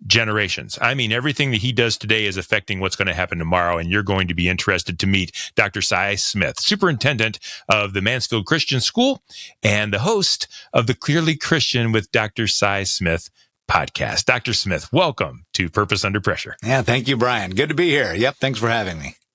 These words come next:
Speaker 1: I'm glad you're here. And I, you and I have talked many times about what you do. And when I bring up,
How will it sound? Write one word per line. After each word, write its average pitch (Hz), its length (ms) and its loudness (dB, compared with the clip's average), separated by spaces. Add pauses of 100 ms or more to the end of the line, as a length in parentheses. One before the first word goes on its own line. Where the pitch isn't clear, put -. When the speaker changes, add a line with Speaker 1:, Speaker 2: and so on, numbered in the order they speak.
(380)
Speaker 1:
I'm 190 220 2
glad 143 260 0
you're 101 80 -2
here. 110 180 2
And 104 80 2
I, 127 100 2
you 147 260 -4
and 196 100 0
I 143 100 2
have 117 120 0
talked 117 260 -2
many 123 220 0
times 107 420 -2
about 107 600 0 (480)
what 120 200 4
you 117 160 0
do. 110 300 2
And 95 160 0
when 98 100 2
I 131 140 2
bring 151 320 0
up, 165 300 0